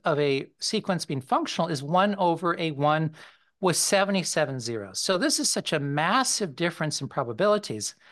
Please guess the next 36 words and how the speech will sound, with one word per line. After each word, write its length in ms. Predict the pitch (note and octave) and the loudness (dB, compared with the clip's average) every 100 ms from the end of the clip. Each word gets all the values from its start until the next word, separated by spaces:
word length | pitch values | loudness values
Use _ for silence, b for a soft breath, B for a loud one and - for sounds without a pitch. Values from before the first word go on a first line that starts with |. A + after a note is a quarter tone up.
| B B B | B B B
that, 60 | F3+ | -2
that 200 | F3 E3+ | -2 0
strongly 640 | - - F#3+ G#3+ C#4+ C4+ | -6 0 4 6 6 2
suggests 460 | - F3 - D#3+ - | 0 -2 0 0 0
that 100 | E3 | -4
you're 140 | D3+ | -2
not 480 | D3 D#3+ E3+ A3 A3+ | 0 4 4 4 0
going 280 | F#3 F3+ F3 | -2 -2 -2
to 80 | C#3+ | -6
find 480 | - D#3+ C#3+ C#3+ - | -4 0 0 -2 -4
continuous 580 | C#3+ - G3 G3+ F3+ | -8 -2 2 2 0
functional 400 | - D#3 D3 E3 | 0 0 0 -2
sequences 540 | D3 D3+ C3+ C#3+ C#3+ C#3+ | -2 -4 -4 -4 -4 -4
in 60 | |
sequence 360 | E3 E4 E4 E3 | -2 -2 0 -2
spaces. 460 | A2 G2+ G#2+ - - _ _ b b b b | -2 -6 -4 -6 -6 _ _ b b b b
So 260 | - A#3+ G#3+ | 2 4 4
let 140 | G#3+ | 2
me 80 | D4+ | 2
use 140 | B3 | 2
an 60 | G3 | 2
analogy. 520 | E3 E3 F#3+ - G#2 _ _ | 2 4 2 0 -10 _ _
If 200 | F3+ E3+ | -8 -4
you 120 | B3+ D#4 | -2 0
imagined 760 | A#3+ D#3+ F3 E3 B2 A2+ - _ - | 2 2 0 -2 -6 -8 -12 _ -6
that 340 | D#3+ E3 E3+ | -2 -2 -2
you 100 | F3 | -6
had 220 | - F3 | -2 -2
a 40 | F3 | -2
planet 580 | - F#3+ G3+ C4+ B3+ - | -2 0 2 2 -2 -6
the 80 | - | -4
size 560 | - - F3 F3 F3+ - | -2 2 4 4 2 0
of 180 | - C#3+ | 0 2
our 180 | D3+ C3+ | 2 2
visible 440 | D#3 F3 E3+ D3 | 0 0 0 -2
universe, 680 | B2+ G#3+ B3 G#2 C3 - | 0 0 2 0 -2 -2